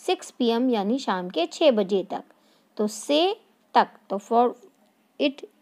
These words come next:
एक टाइम पीरियड दिया है कि इस बजे से इतने बजे तक खुलता है, तो फ-, इसके लिए हम क्या यूज़ करेंगे? From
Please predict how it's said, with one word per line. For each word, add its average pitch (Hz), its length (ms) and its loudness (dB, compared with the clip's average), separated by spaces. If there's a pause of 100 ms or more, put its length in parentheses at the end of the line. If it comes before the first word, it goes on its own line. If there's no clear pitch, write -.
एक 233 240 6
टाइम 233 260 2
पीरियड 233 280 4
दिया 208 240 4
है 240 100 4
कि 262 120 -8 (120)
इस 311 120 -2
बजे 196 300 0
से 233 160 -2
इतने 302 380 -4
बजे 196 280 0
तक 339 200 0 (600)
खुलता 247 380 2
है, 185 200 -6 (400)
तो 208 140 0
फ-, - 280 -8
इसके 220 300 0
लिए 226 160 2
हम 226 100 0
क्या 220 120 0
यूज़ 220 240 2
करेंगे? 247 400 2
From 220 680 0